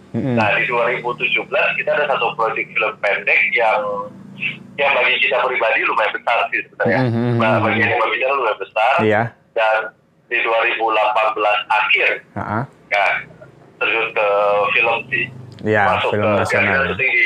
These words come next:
Speaker 2: Desember deh, kalau nggak salah waktu itu ya.
Speaker 1: Oktoberan
Speaker 2: Ah.
Speaker 1: mungkin kayaknya loh, Om.
Speaker 2: Oh, iya.
Speaker 1: Ya, Oktober,
Speaker 2: Iya,
Speaker 1: Oktober,
Speaker 2: Oktober.
Speaker 1: Oktober, November kayaknya kalau nggak salah.
Speaker 2: Ah,
Speaker 1: Iya.
Speaker 2: ah, iya, gitu
Speaker 1: Oke.
Speaker 2: sih, gitu.
Speaker 1: Iya,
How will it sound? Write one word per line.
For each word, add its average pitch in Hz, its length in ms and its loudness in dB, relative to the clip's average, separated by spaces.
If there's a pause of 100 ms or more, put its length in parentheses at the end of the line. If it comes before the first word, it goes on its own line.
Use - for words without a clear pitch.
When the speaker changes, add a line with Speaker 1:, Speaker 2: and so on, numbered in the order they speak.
(140)
Speaker 2:
Desember - 560 0
deh, - 160 0 (140)
kalau 92 180 0
nggak 95 140 0
salah 95 200 2
waktu 87 220 -4
itu 95 160 -4
ya. 98 140 2 (260)
Speaker 1:
Oktoberan 135 640 4
Speaker 2:
Ah. 135 80 4
Speaker 1:
mungkin 127 340 4
kayaknya 123 320 2
loh, 113 180 4
Om. 113 100 4 (340)
Speaker 2:
Oh, - 480 2
iya. - 240 2
Speaker 1:
Ya, 127 200 4 (120)
Oktober, 127 420 4
Speaker 2:
Iya, 120 300 2
Speaker 1:
Oktober, 127 380 4
Speaker 2:
Oktober. 113 180 4
Speaker 1:
Oktober, 113 340 2
November 113 480 2
kayaknya 101 400 0
kalau 104 220 -2
nggak 98 160 -4
salah. 107 320 0
Speaker 2:
Ah, - 80 -8
Speaker 1:
Iya. 107 160 2
Speaker 2:
ah, 92 220 0 (300)
iya, 92 220 2 (140)
gitu 113 160 0
Speaker 1:
Oke. 101 240 0
Speaker 2:
sih, 92 60 0 (260)
gitu. - 220 -2 (320)
Speaker 1:
Iya, 156 220 4